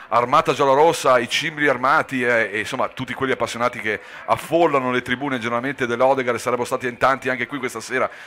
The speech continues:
come la sfida richiama, oltre al valore stesso del playoff, anche ovviamente il fascino di due squadre importantissime per Oche Italiano e il derby veneto, ovviamente, che si ripropone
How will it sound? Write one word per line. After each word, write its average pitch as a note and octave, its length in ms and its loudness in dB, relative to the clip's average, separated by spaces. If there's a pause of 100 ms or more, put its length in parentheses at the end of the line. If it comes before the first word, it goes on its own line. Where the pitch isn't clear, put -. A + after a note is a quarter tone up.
(120)
come B2 360 -2 (160)
la A2 140 -2
sfida C3+ 600 0
richiama, C3+ 760 2
oltre C#3 380 2
al C3 80 2
valore C3 420 4
stesso C3+ 560 -2 (300)
del C3+ 420 2
playoff, C#3 540 4
anche A#2+ 680 2 (200)
ovviamente A#2+ 360 -2
il A2+ 60 -4
fascino A#2 460 0
di G#2 120 -2
due A2+ 140 -4
squadre A2+ 480 2 (140)
importantissime B2 720 -2
per A#2 100 -2
Oche A#2+ 140 0
Italiano G#2+ 560 0
e G#2+ 140 -6
il G2+ 140 -8
derby G2 420 -2
veneto, G2 520 -2
ovviamente, G2+ 380 -6
che F#2 80 -14
si - 140 -8
ripropone G2 480 -6